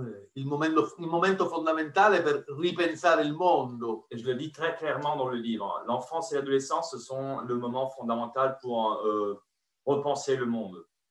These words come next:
Speaker 1: Per gli adolescenti, io ho tre figli adolescenti, uno è qui, eh, che mi traduce.
Speaker 2: J'ai trois fils adolescents.
Speaker 1: Uno è qui che mi traduce.
Speaker 2: Un est là qui, qui me traduit.
Speaker 1: <laughs>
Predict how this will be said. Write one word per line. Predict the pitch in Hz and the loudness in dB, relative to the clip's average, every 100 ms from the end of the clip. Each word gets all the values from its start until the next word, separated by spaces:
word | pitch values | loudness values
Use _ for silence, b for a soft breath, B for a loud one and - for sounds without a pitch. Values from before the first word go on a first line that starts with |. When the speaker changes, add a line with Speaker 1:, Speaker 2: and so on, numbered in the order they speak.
| _ _ _ | _ _ _
Speaker 1:
Per | 170 | 4
gli | 202 | 6
adolescenti, | 202 202 180 165 202 185 143 135 139 147 | 8 8 6 4 4 6 4 0 -4 4
io | 170 | 6
ho | 151 160 151 | 8 6 4
tre | 151 135 | 0 -2
figli | - 202 175 143 | 0 0 2 2
adolescenti, | 135 135 127 - 143 131 113 135 | 4 4 2 2 2 2 0 -2
uno | 156 | -2
è | 135 | -2
qui, | 135 143 135 | -6 -6 -6
eh, | 135 131 120 107 | -8 -12 -12 -12
che | 120 | -12
mi | 127 | -8
traduce. | 127 127 131 117 120 | -2 0 2 0 0
Speaker 2:
J'ai | 123 143 | 4 4
trois | - 151 143 | 6 2 2
fils | 190 - | -4 -4
adolescents. | 143 127 117 113 135 180 - _ _ _ - | 0 0 0 -2 -2 -4 -10 _ _ _ -10
Speaker 1:
Uno | 139 139 | -4 -2
è | 113 | -2
qui | 143 120 | -4 -2
che | 123 | -2
mi | 117 | -2
traduce. | 120 117 113 107 107 - - - | -2 0 0 -2 -4 -6 -8 -6
Speaker 2:
Un | 117 131 120 | 0 2 2
est | 120 | 2
là | 120 - | 2 0
qui, | 120 117 110 | -2 -4 -4
qui | - | -6
me | 113 107 | -4 -4
traduit. | 120 117 139 156 | -2 -4 -4 -10
Speaker 1:
<laughs> | - | -12